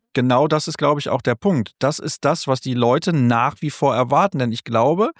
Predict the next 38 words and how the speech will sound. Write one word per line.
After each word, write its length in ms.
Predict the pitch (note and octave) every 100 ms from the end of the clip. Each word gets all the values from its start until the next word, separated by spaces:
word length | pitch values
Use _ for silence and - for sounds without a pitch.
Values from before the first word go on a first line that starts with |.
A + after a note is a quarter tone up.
| - - - -
dass 160 | - A#2
der 140 | C3
Charakter 520 | A2+ B2 B2+ D3 - F3
des 240 | D#3+ -
Ruhrgebietes 640 | D#3 F3 D#3+ D#3 E3+ F3
sich 240 | - C#3+ -
nicht 280 | C#3+ F3+ -
verändert 540 | F#3+ - G#3 E3 G#2+
hat. 300 | F#2+ - - _
Die 140 | - A2+
Menschen 460 | A2 A#2+ D3 E3
ticken 340 | - E3+ - D#3+
noch 200 | D#3 -
genauso, 640 | C#3 C3 C#3 E3 E3 E3 - _ _ _ -
wie 60 |
sie 160 | B2+ C#3
vor 160 | - C3
zwanzig 420 | - C#3 D3+ -
oder 160 | C#3+
dreißig 420 | C3+ C3+ C#3+ D3 E3+
Jahren 260 | F#3+ C#3+
getickt 420 | G#2+ - A2+ -
haben. 220 | A#2 G#2+ A2+
Und 100 | A#2
deswegen 320 | - C#3+ D3
ist 140 | -
die 40 | C#3
Erwartungshaltung 1080 | A#2+ A#2+ G3+ E4 C3 A#2 - A2 A#2 G#2+ - - - - -
meiner 320 | A#2+ C3+ C3+
Meinung 380 | C3+ C3 B2+ B2+
nach 240 | A#2 A2+
nicht, 260 | C#3+ G3 -
dass 140 | C3+
sie 120 | - B2+
immer 280 | F3+ E3+
Champagnerfußball 1120 | C#3 C#3+ B2 D#3+ A#3 G#3 B2+ - A#2+ - G#2+
spielen 400 | G#2+ - A2 G#2+
müssen. 380 | G#2 A2 - F3+